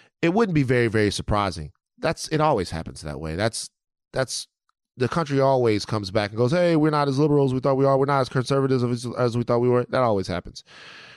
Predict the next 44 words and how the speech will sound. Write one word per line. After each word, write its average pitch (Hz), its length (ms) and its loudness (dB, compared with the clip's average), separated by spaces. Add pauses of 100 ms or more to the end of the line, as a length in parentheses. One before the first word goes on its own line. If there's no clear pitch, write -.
There 127 100 4
are - 20 4
a 123 40 -2
couple 196 240 0
of 185 80 2
races, 147 560 0 (540)
uh, 113 360 2
including 143 600 0
a 107 80 -4
gubernatorial 131 680 2
race 123 300 0
in 104 180 -8
Virginia, 117 560 -4
that 107 100 0
are 107 60 0
gonna 104 200 -2
let 107 200 2
us 113 200 0
know 107 240 0
a - 20 2
little 101 280 0
bit 95 220 0
more 107 520 0 (600)
about 95 440 -2
how 101 280 -2
things 101 320 -8
are 85 80 -10
going. 101 260 -4
That's 104 160 -4
something 101 240 -6
that 87 60 -4
we 95 100 -6
need 101 140 -6
to - 80 -12
pay 95 140 0
attention 90 280 -6
to 101 140 -2
in 92 80 -4
higher 95 200 -4
learning. 98 340 -6 (340)
That's - 180 -4
actually 113 320 -4
this 76 260 -8
year. 127 240 -6